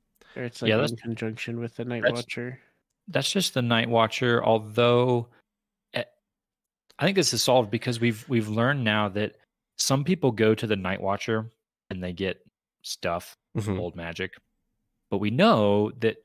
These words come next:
Speaker 2: some of our key characters did not see the Night Watcher, or they did, and they got passed off to Cultivation herself.
Speaker 3: Right.
Speaker 2: So characters like Taravangian and Lift and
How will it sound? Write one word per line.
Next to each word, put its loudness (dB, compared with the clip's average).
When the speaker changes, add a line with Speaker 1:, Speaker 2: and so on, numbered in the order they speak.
Speaker 2:
some -2
of 0
our 2
key -6
characters -2
did -6
not 2
see -2
the -6
Night -8
Watcher, -8
or -6
they -6
did, 2
and -6
they -4
got -2
passed 0
off 4
to -6
Cultivation -2
herself. -4
Speaker 3:
Right. 0
Speaker 2:
So -4
characters 0
like 0
Taravangian -2
and -12
Lift -4
and -8